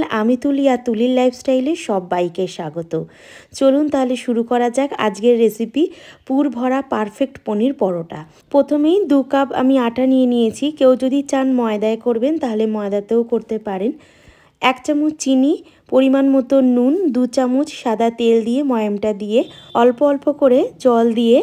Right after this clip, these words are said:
আমি একটা ডো তৈরি করে নিলাম। এক চামচের মতন ঘি দিয়ে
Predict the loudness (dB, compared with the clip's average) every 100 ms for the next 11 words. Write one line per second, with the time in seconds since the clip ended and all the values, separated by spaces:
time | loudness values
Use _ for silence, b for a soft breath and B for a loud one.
0 | 2 -2 0 0 -2 -4 0 0 0 2
1 | 2 0 -2 0 0 -2 -4 -6 -6 b
2 | b b b b b -2 -2 -2 0 0
3 | 0 0 0 0 2 2 -2 -2 0 0
4 | -2 -4 0 4 4